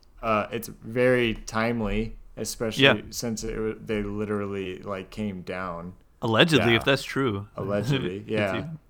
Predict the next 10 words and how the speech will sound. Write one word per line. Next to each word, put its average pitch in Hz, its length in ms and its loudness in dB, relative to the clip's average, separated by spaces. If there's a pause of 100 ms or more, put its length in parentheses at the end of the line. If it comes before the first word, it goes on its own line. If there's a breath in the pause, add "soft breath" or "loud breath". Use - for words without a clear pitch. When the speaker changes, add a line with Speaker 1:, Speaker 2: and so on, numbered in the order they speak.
Speaker 2:
yeah. 127 320 0
<laughs> 107 100 2
Speaker 1:
But, 110 200 2
uh, 95 580 -4 (380)
at 127 180 0
the 131 80 -2
same 117 300 -2
time, 104 480 -4 (680)
some 117 240 -6
context: 101 680 -6